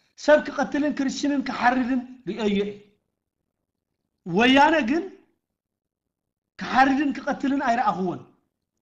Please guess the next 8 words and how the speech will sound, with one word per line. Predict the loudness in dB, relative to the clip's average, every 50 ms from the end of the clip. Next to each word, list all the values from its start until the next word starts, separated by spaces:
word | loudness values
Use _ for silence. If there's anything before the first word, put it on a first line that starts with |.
| _
እምበኣር | -6 0 4 4 6 6 4 2
ብሕጊ | 2 0 0 0 0 -2
ተፈጥሮ | -4 -2 -4 -4 -4 -2 -2
እውን | -2 -2 -2 -4 -6 -12 -20 _ _ _ _ _ _ _ _ _ _ _
ኣብ | 2 2 2
ዘይረኣኽዎ | 4 2 4 4 4 4 2 0 0 0 -2 0
ይምስክር | 0 2 0 0 -2 -4 -6 -4 -4 -4
ስለ | -4 -6 -8